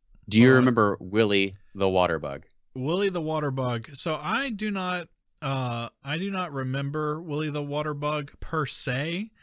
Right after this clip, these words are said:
Speaker 2: Uh, I do remember, um, the, uh, the, these type of toys, right? So
Speaker 1: Right.
Speaker 2: you, the ones where the t-,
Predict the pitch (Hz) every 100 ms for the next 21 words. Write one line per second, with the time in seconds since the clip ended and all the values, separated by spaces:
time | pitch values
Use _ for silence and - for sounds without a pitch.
0 | _ _ _ 135 127 127 131 127 160 214
1 | 240 233 208 180 160 156 151 147 147 139
2 | - - 135 131 123 120 113 107 110 _
3 | _ _ _ _ _ _ _ _ - 127
4 | 139 131 131 123 123 120 127 120 110 101
5 | 95 120 _ _ _ _ _ _ _ _
6 | _ _ _ - _ _ _ 151 147 135
7 | 131 120 117 113 113 110 104 _ _ -
8 | 165 185 - 160 151 135 - 123 107 101
9 | 113 120 - - - - - 156 143 135
10 | 131 90 82 156 151 160 - 160 151 143
11 | 156 185 175 170 156 156 143 - 135 156
12 | 160 143 -